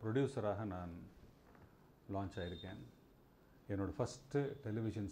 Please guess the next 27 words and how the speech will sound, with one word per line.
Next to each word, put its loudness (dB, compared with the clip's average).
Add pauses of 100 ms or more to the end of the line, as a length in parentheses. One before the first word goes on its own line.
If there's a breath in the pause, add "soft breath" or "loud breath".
serial -2 (840)
புது 4
யுகத்துக்காக 2
உணர்வுகள்ங்கிற 2 (420)
அர்ச்சனா 0 (120)
நடிச்சாங்க. -4
அந்த -4 (100)
சீரியல் -4 (1800)
நடந்தது. -2
இப்போ 0
அது 2
ஹண்ட்ரட் 2
அண்ட் 2
ஃபிஃப்டியத் 0
எபிசோடு -4
வரப்போகுது. -6 (680 loud breath)
அந்த 6
ஹண்ட்ரட் 8
அண்ட் 6
ஃபிஃப்டியத் 2
எபிசோடோட 2
அந்த 4
கதையை 2
முடிச்சு, -2 (100)
ஒரு -2
புது 6
கதை, 2